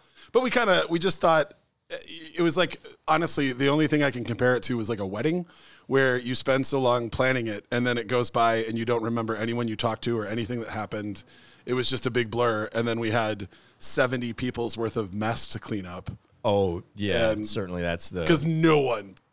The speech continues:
Speaker 2: Should've
Speaker 1: helped
Speaker 2: put
Speaker 1: clean anything up.
Speaker 2: Shoulda made it six grand and hired a cleaning crew.
Speaker 1: Yeah, should've.
Speaker 2: 'Cause that's <laughs> a
Speaker 1: Hindsight.
Speaker 2: Isn't it weird how you can have, like, six people over for dinner and the amount you have to clean just doesn't make sense? You're just like, "How is this possible?"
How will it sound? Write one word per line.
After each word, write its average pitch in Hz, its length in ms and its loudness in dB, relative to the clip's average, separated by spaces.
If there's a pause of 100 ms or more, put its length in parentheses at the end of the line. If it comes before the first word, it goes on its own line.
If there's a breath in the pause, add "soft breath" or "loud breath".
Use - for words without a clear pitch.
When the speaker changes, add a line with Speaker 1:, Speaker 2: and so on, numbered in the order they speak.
(140)
Speaker 2:
Should've 117 120 0
Speaker 1:
helped 104 120 -6
Speaker 2:
put 101 120 0
Speaker 1:
clean 110 180 -2
anything 104 340 -6
up. 87 220 -10
Speaker 2:
Shoulda 127 220 -4
made 127 160 0
it 104 100 0
six 113 200 -4
grand 92 280 -4
and 90 120 -2
hired 90 220 -2
a 85 40 -4
cleaning 92 320 -8
crew. - 140 -4
Speaker 1:
Yeah, 123 240 0
should've. 127 440 0
Speaker 2:
'Cause 113 100 -10
that's 113 220 0
<laughs> 147 200 4
a 180 240 2 (120)
Speaker 1:
Hindsight. 131 520 -2 (120)
Speaker 2:
Isn't 175 200 4
it 233 100 6
weird 139 280 6
how 139 100 6
you 127 160 2
can 143 140 0
have, 107 320 0
like, 110 240 0
six - 260 -2
people 101 360 -4
over 120 120 0
for 117 140 -6
dinner 123 440 -4 (360)
and 117 140 0
the 120 60 2
amount 107 300 0
you 127 60 0
have 110 80 -4
to - 80 -8
clean 110 320 -4
just 107 260 -8
doesn't 110 320 0
make 95 140 -4
sense? - 480 -4 (560)
You're 135 120 0
just 135 120 0
like, 147 140 2
"How 143 320 2
is 160 100 0
this 127 120 -4
possible?" 107 600 -4